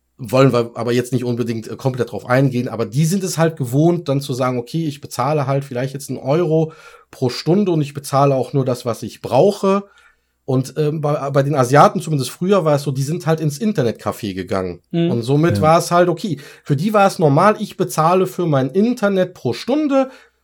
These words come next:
Speaker 1: Und da es dann für die Spieleentwickler auch einfacher war, diese Menschen wieder abzuholen, weil sie ja daran schon gewöhnt waren, haben sie gesagt, ja gut, dann bezahlst du halt unser Angebot nun auch pro Stunde. Und somit war es für den Kunden im Endeffekt nicht schwer,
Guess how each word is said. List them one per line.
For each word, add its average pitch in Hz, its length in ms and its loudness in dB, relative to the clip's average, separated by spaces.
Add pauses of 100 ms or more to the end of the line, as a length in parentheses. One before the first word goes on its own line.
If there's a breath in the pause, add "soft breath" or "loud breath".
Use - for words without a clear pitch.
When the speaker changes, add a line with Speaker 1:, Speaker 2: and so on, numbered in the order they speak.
(140)
Speaker 1:
Und 165 420 2
da 156 220 4
es 151 100 2
dann 160 160 2
für 156 120 -4
die 135 120 -4
Spieleentwickler 156 1400 0
auch 123 240 -4
einfacher 165 480 0
war, 143 100 2
diese 143 300 -2
Menschen 143 420 0
wieder - 220 -4
abzuholen, 127 1120 -2
weil 120 120 0
sie 117 140 -6
ja 107 80 -2
daran 107 280 -2
schon 101 220 -8
gewöhnt 190 480 -2
waren, 101 240 -2
haben 117 200 -2
sie 113 180 -12
gesagt, 110 240 -8
ja 110 80 -6
gut, 143 220 -8 (180 loud breath)
dann 104 140 -4
bezahlst 104 420 -6
du - 60 -8
halt 139 240 0
unser 143 360 2
Angebot 151 600 0
nun 151 260 -2
auch 143 400 2 (160 soft breath)
pro - 180 -4
Stunde. 92 500 -4 (340 loud breath)
Und 131 100 -2
somit 185 320 2
war 170 180 2
es 185 100 -2
für 180 140 -4
den 147 180 2
Kunden 226 280 -2
im 139 140 0
Endeffekt 131 480 -2
nicht 156 220 -2
schwer, 151 580 2